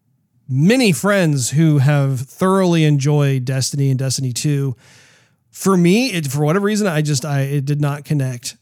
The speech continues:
uh, as much. I did play through quite a bit of Destiny two, but I was just like, "Yeah, I'm, I'm not as, uh, cuckoo for Cuckoo Puffs."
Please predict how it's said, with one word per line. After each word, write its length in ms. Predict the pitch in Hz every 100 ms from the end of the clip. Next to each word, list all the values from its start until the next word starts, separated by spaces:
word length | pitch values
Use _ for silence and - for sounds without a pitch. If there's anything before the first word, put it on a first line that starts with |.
| _
uh, 220 | - 135 143
as 160 | 147
much. 240 | 147 151 131
I 100 | 135
did 200 | 156 156
play 300 | 151 156 143
through 340 | 156 160 151
quite 240 | 131 156
a 60 | 147
bit 100 | 147
of 80 | 135
Destiny 380 | 143 127 151 123
two, 360 | - 170 170
but 120 | 156 135
I 60 |
was 80 | 143
just 160 | 165 165
like, 180 | 151
"Yeah, 400 | 151 214 233 240
I'm, 180 | 220 185
I'm 200 | 180 160
not 300 | 156 180 226 190
as, 420 | 175 165 151 - _ _ _ _ _ _ _ _
uh, 400 | 165 156 151 139
cuckoo 480 | 127 - 254 - 247
for 240 | 226 175 147
Cuckoo 360 | - 247 196
Puffs." 600 | 131 135 104 - - -